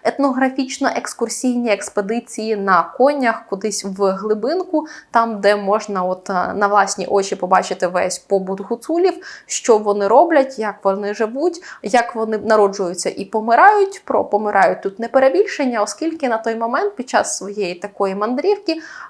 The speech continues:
Коцюбинський мав змогу побачити обряд грушки.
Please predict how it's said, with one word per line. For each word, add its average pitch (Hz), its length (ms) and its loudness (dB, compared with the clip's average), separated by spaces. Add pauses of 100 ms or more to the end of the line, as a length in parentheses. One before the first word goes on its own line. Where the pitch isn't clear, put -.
Коцюбинський 285 680 0
мав 294 200 4
змогу 302 420 6
побачити 277 680 4
обряд 254 600 2
грушки. 214 680 0